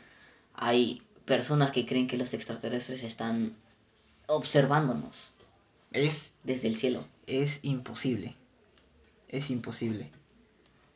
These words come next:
Speaker 2: ¿Cómo un extraterrestre viene viajando millones y millones de años luz solo para vernos?
Speaker 1: Porque se dice que ellos tienen tecnología avanzada.
Speaker 2: Pero so-, solo para vernos, ¿somos interesantes?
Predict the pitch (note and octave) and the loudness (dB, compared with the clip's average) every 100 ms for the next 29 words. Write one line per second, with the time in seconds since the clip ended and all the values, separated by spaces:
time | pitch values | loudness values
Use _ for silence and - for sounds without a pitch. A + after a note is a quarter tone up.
0 | _ _ _ _ _ _ F#3+ G3+ A3+ - | _ _ _ _ _ _ 2 6 4 4
1 | F3+ F#3 F#3 - C#3+ C3 C#3 D3 - B2 | 0 0 -2 -4 -2 0 -2 -2 -4 -2
2 | C3 C#3 D3 - - - - - E2+ - | 2 2 0 -6 -14 -20 -20 -10 -6 -4
3 | B2+ C3 - B2 C3 B2 C3+ C#3 B2 B2+ | -4 -4 -6 -4 0 2 2 2 2 0
4 | C3 C3 C3 C3 C#3+ C#3+ D3+ - - _ | 0 0 0 0 0 2 2 -2 -14 _
5 | _ - _ _ _ _ - - F#3 - | _ -20 _ _ _ _ -4 2 4 4
6 | G#2+ G#2+ - C#3+ - - _ _ _ _ | 0 0 -4 -10 -12 -16 _ _ _ _
7 | - C3+ D3 C#3+ A#2+ B2 D3 D3 C#3+ C#3 | -4 -2 -2 0 2 2 2 2 2 2
8 | C#3 C#3+ A#2+ A#2 A2+ A2 - C3 C3 A2+ | 2 0 -2 0 0 -2 2 4 6 2
9 | A2 - B2 A#2+ - _ _ _ _ C#3+ | -4 -6 -4 -4 -8 _ _ _ _ 2
10 | C3+ - - A3 - - - - - C3+ | 2 0 0 0 0 -10 -20 -20 -6 0
11 | C3+ B2 C#3 C3+ D3+ F#3+ - - C3 C#3 | 2 4 4 4 4 2 -4 -6 -4 -2
12 | C#3+ B2 A2 A#2+ A#2+ - - - | -2 -2 -4 2 6 6 4 -6